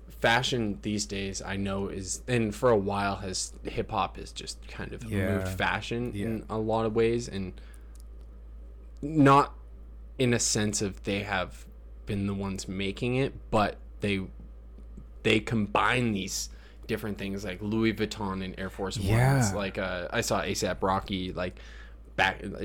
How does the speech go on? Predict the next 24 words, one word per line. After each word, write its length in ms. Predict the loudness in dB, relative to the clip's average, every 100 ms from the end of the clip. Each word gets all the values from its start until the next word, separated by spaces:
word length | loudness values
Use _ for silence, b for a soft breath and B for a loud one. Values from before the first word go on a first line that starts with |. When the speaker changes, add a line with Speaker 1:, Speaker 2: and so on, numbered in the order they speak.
| -2
Speaker 1:
just, 280 | 2 2 2
I 100 | 2
looked 280 | 4 4 6
at 100 | 6
all 160 | 6 4
of 100 | 2
his, 220 | -2 -2
'cause 160 | -2 0
he's 180 | 6
always 260 | 8 8 4
been 180 | 0 -4
in 60 | -6
hip 180 | -6
hop, 240 | -4 -4 -6
like, 200 | -8 -8
the 60 |
person 320 | -8 -8 -8 -8
I'm 140 | -10
like, 160 | -12 -12 -16 b b b b -10
he 460 | -4 -2 -2 -4 -2
does 340 | 0 0 -2 -4
a 60 | 0
lot 260 | 0 0
of 240 | -4 -8